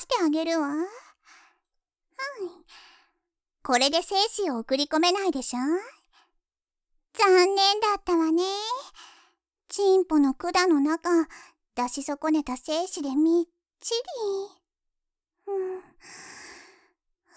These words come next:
うん。うわー、すっごい匂い。ドロッ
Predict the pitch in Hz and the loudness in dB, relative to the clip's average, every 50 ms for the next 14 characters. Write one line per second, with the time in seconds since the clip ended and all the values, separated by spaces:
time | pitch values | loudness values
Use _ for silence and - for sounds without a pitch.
0 | 605 427 320 294 285 285 277 262 254 277 294 294 311 339 339 349 370 392 - - | 2 4 6 6 6 4 4 4 2 0 0 2 2 2 2 2 0 -4 -8 -12
1 | - - - - 294 302 302 285 - _ _ _ _ _ - - - 349 311 269 | -10 -8 -8 -6 -2 -2 -2 -2 -4 _ _ _ _ _ -14 -8 -4 -2 0 0
2 | 294 349 453 539 571 508 440 359 339 330 330 339 349 359 359 - _ _ _ - | 0 0 -2 -4 -6 0 2 4 4 4 2 2 0 -2 -4 -6 _ _ _ -20
3 | - - - _ _ _ _ _ _ _ _ _ _ _ - 254 247 247 240 247 | -20 -20 -20 _ _ _ _ _ _ _ _ _ _ _ -2 0 2 2 4 2
4 | 262 269 | 2 0